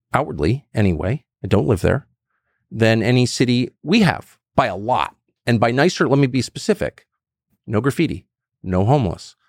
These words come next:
no people using drugs in the street, totally tidy, no garbage on the ground, and n-, no forest of steel and concrete soul-destroying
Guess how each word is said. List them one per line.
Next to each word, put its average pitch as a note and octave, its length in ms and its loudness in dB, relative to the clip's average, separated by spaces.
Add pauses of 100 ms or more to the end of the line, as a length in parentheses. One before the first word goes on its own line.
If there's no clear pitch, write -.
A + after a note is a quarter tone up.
(140)
no F2+ 140 -4
people A2+ 240 -2
using A#2 300 -2
drugs E3+ 280 -2
in E2+ 100 0
the D#2 60 -4
street, - 340 -14 (600)
totally G#2+ 380 0
tidy, D#3+ 340 -2
no E2+ 220 -4
garbage C#3 460 0
on D#2+ 100 -4
the E2 60 -10
ground, - 400 -16 (1040)
and C#3 400 0 (240)
n-, C3 380 -2
no C#3+ 360 4
forest D3+ 840 0 (100)
of A2+ 380 0
steel B2 480 0
and A#2 160 -2
concrete A2 640 -2
soul-destroying G2+ 840 -2